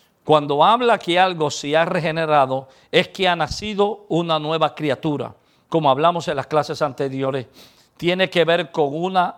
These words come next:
impartición de vida. Es el resultado, es la evidencia, es la reproducción de una vida que ha sido impartida y que ahora produce una nueva criatura. Y de nuevo, como hemos dicho anteriormente, repitiendo,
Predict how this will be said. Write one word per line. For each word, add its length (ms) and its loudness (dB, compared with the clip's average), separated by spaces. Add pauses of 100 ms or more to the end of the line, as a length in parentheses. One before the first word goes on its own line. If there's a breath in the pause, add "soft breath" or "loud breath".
impartición 880 -4
de 140 -2
vida. 340 -2
Es 160 -2
el 140 -2
resultado, 800 -2 (320 loud breath)
es 180 -4
la 140 4
evidencia, 760 -2 (160 loud breath)
es 160 0
la 140 2
reproducción 760 -4
de 100 -2
una 180 0
vida 360 -2
que 120 -2
ha 60 2
sido 360 -6
impartida 840 -2 (180 loud breath)
y 120 -4
que 140 -4
ahora 360 4
produce 580 -4
una 400 -2
nueva 320 -4
criatura. 500 -4 (460 soft breath)
Y 120 -4
de 120 -2
nuevo, 460 -2 (240)
como 320 -18
hemos 200 -6
dicho 280 -6
anteriormente, 560 -4
repitiendo, 760 -4